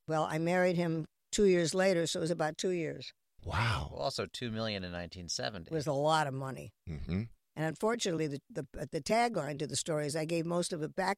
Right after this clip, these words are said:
Speaker 1: to him.
Speaker 2: Oh, because you were married,
Speaker 1: Right,
Speaker 2: so
Speaker 1: he needed the money for a real estate deal, some cockamamie piece of project that he had. It's called Honey Lake, except <laughs> somebody said to him, "There was no water in the lake."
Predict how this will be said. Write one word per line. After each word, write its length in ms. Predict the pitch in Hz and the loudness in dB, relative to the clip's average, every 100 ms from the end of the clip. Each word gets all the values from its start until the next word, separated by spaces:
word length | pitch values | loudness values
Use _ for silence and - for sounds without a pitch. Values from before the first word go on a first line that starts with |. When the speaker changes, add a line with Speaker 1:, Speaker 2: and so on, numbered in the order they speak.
| - | -2
Speaker 1:
to 40 | |
him. 220 | 135 135 135 _ _ _ _ _ _ _ _ _ _ | -4 -6 -12 _ _ _ _ _ _ _ _ _ _
Speaker 2:
Oh, 340 | 78 95 98 82 | 6 8 8 6
because 420 | 85 - 90 80 | 2 2 4 4
you 80 | 78 | 0
were 140 | 78 | 0
married, 440 | 82 95 80 62 | 4 4 4 2
Speaker 1:
Right, 140 | 180 175 | 4 6
Speaker 2:
so 180 | 165 165 | 6 4
Speaker 1:
he 60 | |
needed 320 | 175 180 165 | 4 2 2
the 80 | 165 | 0
money 260 | 156 156 147 | 0 2 0
for 220 | - 135 | -2 -2
a 60 | 147 | 0
real 240 | 196 226 | 2 2
estate 360 | 220 - 185 175 | 2 0 0 0
deal, 360 | - 165 160 160 - _ _ | -2 0 -2 -4 -12 _ _
some 240 | - 185 175 - | -4 -2 -2 -4
cockamamie 580 | 151 156 151 143 143 143 | -4 -2 -2 0 -2 -4
piece 180 | 170 135 | -4 -4
of 80 | 123 | -4
project 420 | 143 131 135 131 | -4 -4 -6 -6
that 80 | 135 | -4
he 120 | 135 | -2
had. 240 | 131 131 143 _ _ _ _ _ - | -4 -6 -10 _ _ _ _ _ -12
It's 100 | - | 2
called 260 | 202 170 | 4 4
Honey 260 | 160 208 190 | 4 4 6
Lake, 300 | 190 165 - | 6 4 0
except 320 | 151 185 175 - - _ _ | -2 -2 -2 -10 -20 _ _
<laughs> 340 | - - 226 | -6 -4 0
somebody 360 | - 220 196 180 | 2 2 2 2
said 220 | 190 165 | 0 -2
to 60 | |
him, 120 | 160 - _ - | -4 -6 _ -4
"There 40 | |
was 100 | 175 | 0
no 160 | 214 202 | 6 6
water 340 | 180 175 156 | 8 8 6
in 80 | 143 | 2
the 100 | 139 | -2
lake." 360 | 143 147 160 | 0 0 -4